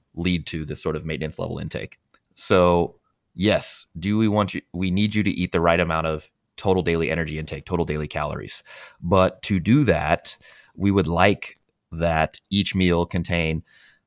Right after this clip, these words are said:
a good source, a good amount of lean dietary protein. Could be from a vegetarian or vegan source or an animal source. It's usually gonna be about the size of your palm.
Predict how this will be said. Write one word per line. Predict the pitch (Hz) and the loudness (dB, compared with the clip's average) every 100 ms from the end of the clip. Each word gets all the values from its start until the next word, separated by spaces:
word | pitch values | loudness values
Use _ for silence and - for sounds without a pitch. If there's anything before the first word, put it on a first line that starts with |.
| _ - | _ -4
a | 90 | -2
good | 87 92 | 0 -2
source, | - 90 87 - - | 2 2 0 -4 -6
a | 85 | -4
good | 85 92 | 0 2
amount | 87 85 - | 2 2 0
of | 78 | -2
lean | 80 90 95 - - | -2 0 -2 -6 -4
dietary | 85 87 104 | -2 0 0
protein. | - 82 - 82 104 _ _ - | 0 0 -2 -6 -8 _ _ -8
Could | 90 | -6
be | 80 78 | -4 -6
from | 78 85 80 | -4 -4 -4
a | 78 _ 87 | -6 _ -8
vegetarian | 85 85 82 82 80 | -6 -4 -4 -2 -4
or | |
vegan | 78 80 78 | -4 -6 -6
source | - 80 80 | -6 -6 -4
or | 82 | -4
an | 85 | -2
animal | 80 78 78 | -2 -2 -4
source. | 78 82 - | -2 -4 -4
It's | - | -6
usually | 92 87 | -6 -4
gonna | 85 85 | -4 -4
be | 80 | -4
about | 73 80 | -6 -8
the | 78 | -6
size | 80 80 80 - - - - - | -4 -4 -6 -10 -18 -20 -14 -2
of | 85 | 0
your | 98 | 0
palm. | - 78 80 113 | -2 -2 -2 -2